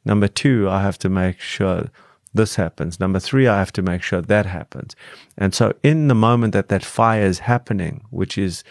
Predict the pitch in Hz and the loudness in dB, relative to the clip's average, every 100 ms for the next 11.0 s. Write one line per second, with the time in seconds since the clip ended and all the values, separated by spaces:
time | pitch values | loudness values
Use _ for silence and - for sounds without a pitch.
0 | - - _ - 98 95 - 98 98 - | -20 -20 _ -8 -6 -6 -4 -4 -4 -2
1 | 151 135 135 - 117 104 107 87 - _ | -2 0 -2 2 2 2 0 -2 -6 _
2 | _ _ _ _ - 135 120 98 - - | _ _ _ _ -4 0 2 0 -2 -4
3 | 104 - 95 92 101 143 92 98 - _ | -4 0 2 2 2 2 0 -6 -14 _
4 | _ - 104 98 85 - 135 160 151 - | _ -4 -2 -2 -4 0 2 2 -2 -4
5 | - 147 - - 104 101 - 113 107 104 | 0 0 -2 -6 -4 -4 -6 -8 -4 -2
6 | 90 95 101 92 92 - 90 78 101 85 | -2 0 -2 -2 -6 -8 -12 -4 -2 -2
7 | - _ - - _ - 85 - 135 - | -6 _ -20 -20 _ -10 -4 0 2 2
8 | 101 113 - 110 - 92 - 160 131 87 | 2 0 -2 -6 -4 -6 -2 0 2 0
9 | 98 95 - 90 87 85 - 131 123 101 | -2 -6 -6 -6 -4 -6 -2 2 2 0
10 | - 113 - 85 85 113 117 87 104 | -4 -4 -2 -4 0 2 2 2 -2